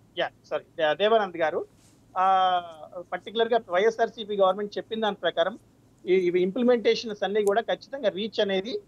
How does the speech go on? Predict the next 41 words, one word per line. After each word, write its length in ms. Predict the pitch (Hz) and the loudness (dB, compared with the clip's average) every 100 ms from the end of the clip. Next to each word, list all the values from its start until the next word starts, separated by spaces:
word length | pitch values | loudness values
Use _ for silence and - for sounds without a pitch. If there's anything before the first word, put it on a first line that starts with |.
| _ _ _ - | _ _ _ -6
నిజంగా 400 | 165 214 240 262 | 0 2 4 2
బ-, 100 | 220 | 2
రైతు 380 | 208 202 208 220 | 0 0 -4 -2
భరోసా 320 | 220 214 214 | -2 -2 -4
కేంద్రం 340 | 202 190 196 | -6 -6 -6
పెట్టినా 380 | 185 180 214 220 | -6 -8 -2 -2
కానీ 360 | 202 165 156 170 _ _ _ - | 0 0 -2 -8 _ _ _ -6
నిజంగా 400 | 175 220 240 240 | 0 2 4 2
కనుక 600 | 240 220 208 240 208 214 | 2 -4 -2 -2 -2 -2
ఒక 440 | 190 202 196 185 175 160 | -4 2 2 2 0 -8
విలేజ్ 320 | 185 220 226 | -2 0 0
సెక్రటేరియట్ 440 | 208 202 208 202 | -2 -6 -6 -4
పెట్టినా 240 | 180 208 208 | -6 -4 -2
కానీ, 300 | 185 160 180 _ _ _ _ | 0 -2 -6 _ _ _ _
ఈ 180 | 175 226 | -2 2
రోజు 460 | 247 247 196 202 220 - - _ - | 4 4 2 -2 -6 -10 -20 _ -10
కొప్పురావూరు 600 | 190 - 247 240 240 240 | -10 -2 2 2 2 0
అనే 180 | 220 208 | 0 -4
విలేజ్ 360 | 202 220 208 226 | -2 -2 0 0
ఐదు 180 | 180 202 | 0 -2
కిలోమీటర్ల 420 | 220 226 226 214 | -2 -2 0 -4
దూరంలో 400 | 202 196 196 202 | -2 -2 0 0
ప-, 140 | 208 185 | 0 0
ప-, 520 | 170 151 - 151 143 | 0 -2 -6 -14 -14
సీఎం 360 | - 190 214 214 | -6 -4 0 0
గారి 100 | 190 | 0
ఇంటి 140 | 190 | -2
దగ్గర 120 | 202 | -2
నుంచి 200 | 196 - | -4 -8
ఉన్నా 180 | 180 214 | -2 -2
సరే, 320 | - 160 233 - _ _ - | -2 -8 -8 -10 _ _ -4
వాళ్ళు 180 | 175 190 | -2 -2
టీడీపీ 540 | - 233 294 302 277 | -6 -6 -2 -2 -4
పార్టీ 360 | 262 208 202 226 | -2 -2 -2 -2
వాళ్ళని 320 | 220 202 190 185 | -2 0 -2 -6
చెప్పి 160 | 180 | -6
వాళ్ళకి 300 | 233 190 185 | -4 -4 -6
ఎటువంటి 320 | 208 269 269 226 | -8 -4 -4 2
బెనిఫిట్స్ 420 | 208 208 233 - | 2 2 -6 -4
ఇవ్వలేదు 280 | 180 196 - | 2 2 0
సార్. 180 | 131 | -8